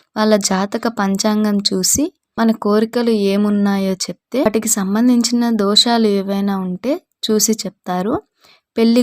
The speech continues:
గురించి కానీ, సంతానం గురించి కానీ, ఒక వ్యాపారం గురించి కానీ,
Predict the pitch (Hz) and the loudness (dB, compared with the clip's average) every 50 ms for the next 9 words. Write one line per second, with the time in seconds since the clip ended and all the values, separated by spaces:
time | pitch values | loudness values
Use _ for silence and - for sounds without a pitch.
0 | 220 226 220 208 208 208 202 - 196 - - 190 190 185 185 185 185 190 - - | 4 4 4 4 2 2 0 -2 -4 -4 -4 -4 -4 -4 -4 -6 -8 -8 -8 -6
1 | 208 202 208 214 - 247 254 247 247 240 226 214 202 196 196 190 190 - - - | -4 -4 -4 -2 0 0 2 2 2 2 0 -2 -2 -2 -2 -4 -4 -6 -8 -10
2 | - - 190 185 185 185 185 185 196 202 - _ _ _ _ _ _ _ _ _ | -12 -12 -10 -8 -8 -6 -6 -6 -8 -10 -12 _ _ _ _ _ _ _ _ _
3 | 208 208 226 220 196 202 196 185 185 202 202 - 247 247 247 247 240 226 220 208 | -4 0 2 2 2 2 2 2 2 0 2 2 2 4 4 4 4 4 4 2
4 | 202 196 196 - - 196 202 - 196 190 185 185 190 | 2 0 -2 -2 -6 -6 -6 -4 -4 -4 -4 -4 -6